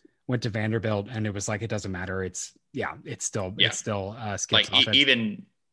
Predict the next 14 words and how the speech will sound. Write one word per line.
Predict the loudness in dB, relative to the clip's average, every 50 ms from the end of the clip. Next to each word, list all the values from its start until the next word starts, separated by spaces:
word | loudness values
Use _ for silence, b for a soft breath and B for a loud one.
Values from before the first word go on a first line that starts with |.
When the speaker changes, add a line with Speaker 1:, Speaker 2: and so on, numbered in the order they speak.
| _ _ _ _ _ _ _ 2
Speaker 2:
even | 2 4 4 4 4
Trey | 4 6 8 8 8
Holtz, | 6 4 4 2 2 -2 -6 -2 0
who | 2 2 2 2 0 0
I | 0
believe | 0 0 0 0 0 0 0
is | -2 -4
Skip's | -4 -4 -4 -4 -4 -4
son, | -2 -2 -2 0 0 0 -2
is | -2 0 0 0 0 0
the | 2 2 2 2 2
inside | 2 0 2 4 4 4 4
receivers | 2 0 -2 -2 -4 -6 -8
coach. | -6 -6 -6 -6 -8 -12 -12